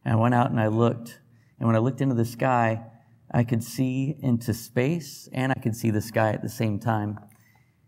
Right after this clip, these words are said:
And in space, I saw a cluster of objects and a billow of, uh, dirt and cloud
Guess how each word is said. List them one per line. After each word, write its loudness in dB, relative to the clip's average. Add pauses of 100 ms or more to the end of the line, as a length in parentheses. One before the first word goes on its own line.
(220)
And 4
in 4
space, 0
I 4
saw 2
a -2
cluster -2
of 2
objects 0 (680)
and 2 (400)
a 0
billow 6
of, 4
uh, 6 (460)
dirt 4
and 0
cloud 4